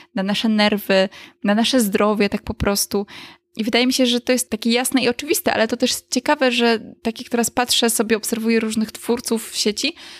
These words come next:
dużo osób zaczyna o tym mówić, że kluczowy jest dla nich powrót do natury, albo że wyjeżdżając zawsze szukają natury. Twórcy mówią, że kiedyś, kiedy byli, powiedzmy, młodsi, ale to są dosyć młodzi ludzie, więc, powiedzmy, jak mieli dziewiętnaście lat, to uważali, że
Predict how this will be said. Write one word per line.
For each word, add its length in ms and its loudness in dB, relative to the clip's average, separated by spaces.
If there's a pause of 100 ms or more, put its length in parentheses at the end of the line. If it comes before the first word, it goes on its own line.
(160)
dużo 380 0
osób 220 -6
zaczyna 280 0
o 40 -2
tym 180 0
mówić, 360 -4
że 300 0 (280)
kluczowy 380 0
jest 120 2
dla 100 0
nich 180 -2
powrót 320 2
do 80 -2
natury, 380 2
albo 280 2
że 100 0
wyjeżdżając 600 2
zawsze 220 0
szukają 300 2
natury. 440 2 (380)
Twórcy 320 -4
mówią, 200 2
że 100 -2
kiedyś, 360 -2
kiedy 240 2
byli, 240 -4
powiedzmy, 380 -2
młodsi, 600 0
ale 260 0
to 100 -8
są 120 2
dosyć 300 0
młodzi 260 4
ludzie, 240 2
więc, 140 -2
powiedzmy, 320 -4
jak 80 -4
mieli 140 0
dziewiętnaście 540 0
lat, 280 0
to 260 0 (120)
uważali, 500 0
że 260 0